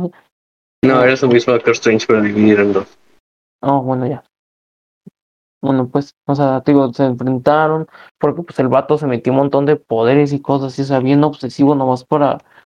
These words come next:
Speaker 2: conseguir una cosa. Yo siento que eso se me hizo, o sea, supongo que puede pasarle a alguien que está obsesionado. O sea, tampoco digo que es algo injustificado, ¿no?
Speaker 1: Ah, el amor,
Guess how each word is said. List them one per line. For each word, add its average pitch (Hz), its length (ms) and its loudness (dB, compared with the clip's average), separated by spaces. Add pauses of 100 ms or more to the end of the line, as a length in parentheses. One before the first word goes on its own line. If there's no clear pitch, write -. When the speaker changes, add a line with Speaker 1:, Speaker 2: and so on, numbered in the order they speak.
(280)
Speaker 2:
conseguir 170 360 2
una 254 200 2
cosa. 185 340 0
Yo 202 140 2
siento 214 260 0
que 226 80 -2
eso 208 100 -2
se 202 120 -2
me 156 100 2
hizo, 175 360 0
o 131 120 -6
sea, 131 200 -2 (360)
supongo 151 320 0
que - 100 -2 (160)
puede 151 480 0 (340)
pasarle 147 400 0
a - 20 4
alguien 170 240 2
que - 80 -6
está - 140 -2
obsesionado. 139 680 -4 (340)
O 147 60 -4
sea, 143 100 -2
tampoco 139 340 -2
digo 147 180 2
que 147 80 -2
es - 80 -4
algo 143 420 0 (460)
injustificado, 139 840 -2
¿no? 165 180 -8 (420)
Speaker 1:
Ah, 135 360 2 (320)
el 135 140 2
amor, 120 600 2